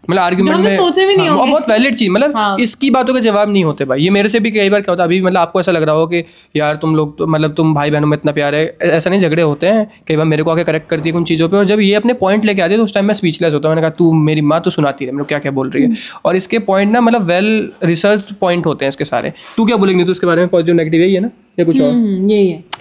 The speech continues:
Speaker 3: नहीं, नहीं, तुम अपनी साइड से ही बोलो ना यार, अगली।
Speaker 2: अपनी साइड से तो मैं यही बोलूंगी यार, आप बहुत पॉजिटिव हो यार, आपकी जो ये ऑरा है ना बहुत पॉजिटिव है, क्योंकि आप, आप में कोई फिल्टर नहीं है, आपके जो दिल में है, दिमाग में आप बोल देती हो, चाहे वो,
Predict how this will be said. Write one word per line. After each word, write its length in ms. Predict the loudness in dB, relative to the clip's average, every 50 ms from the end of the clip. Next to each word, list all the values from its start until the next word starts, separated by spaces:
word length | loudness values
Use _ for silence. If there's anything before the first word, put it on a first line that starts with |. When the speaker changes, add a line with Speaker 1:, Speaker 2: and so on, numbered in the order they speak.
| -18 -8 -2 0
Speaker 3:
नहीं, 140 | 2 2 4
नहीं, 120 | 2 2
तुम 180 | 2 2 2 2
अपनी 220 | 0 0 0 0
साइड 220 | 2 2 0 2 2
से 80 | 2
ही 60 | 4
बोलो 240 | 4 4 4 2 2
ना 120 | 2 2 2
यार, 300 | 4 4 4 4 2 2
अगली। 500 | 2 2 2 2 4 4 6 6 4 2 0 -6 -10 _ _ -6
Speaker 2:
अपनी 260 | -4 0 2 2 2 2
साइड 200 | 2 0 0 0
से 100 | 0 0
तो 100 | 0 2
मैं 80 | 2
यही 120 | 4 4 4
बोलूंगी 280 | 4 4 4 4 4
यार, 160 | 4 4 2
आप 180 | 2 2 2 2 2
बहुत 200 | 0 0 0 0
पॉजिटिव 400 | -2 0 0 0 0 0 0 0
हो 140 | 2 2 0
यार, 280 | 0 0 -2 -4 -6 -10 _ _ -4
आपकी 400 | -2 0 0 -2 -2 0 0 2
जो 140 | 4 4 4
ये 180 | 4 4 2 2
ऑरा 340 | 2 0 0 0 2 0
है 120 | 0 0 0
ना 140 | 0 0 0
बहुत 280 | 0 0 0 0 0
पॉजिटिव 380 | -2 -2 0 0 0 0 0 -2
है, 60 | -2
क्योंकि 180 | -2 -2 0 0
आप, 300 | 0 0 -2 -4 -10 _ _ _ _ _ _ _ _ _ _ _ _ _ -4 -4
आप 160 | -2 -2 -2
में 100 | -4 -2
कोई 140 | 0 0 0 0 0
फिल्टर 380 | 0 0 0 2 2 2 2 2
नहीं 200 | 2 2 2 0
है, 160 | 0 -2 -4 -6 -12 -20 -20 -18 -10 -6
आपके 220 | -4 -4 -2 -2 0
जो 100 | 0 0
दिल 320 | 2 2 2 2 2 4
में 100 | 4 2
है, 80 | 2 2
दिमाग 320 | 2 2 2 2 0 0
में 120 | 0 0 0
आप 60 | 0
बोल 280 | 0 2 2 2 2
देती 240 | 2 2 0 0 0
हो, 40 | 0
चाहे 180 | 0 0 0 0
वो, 220 | -2 -4 -6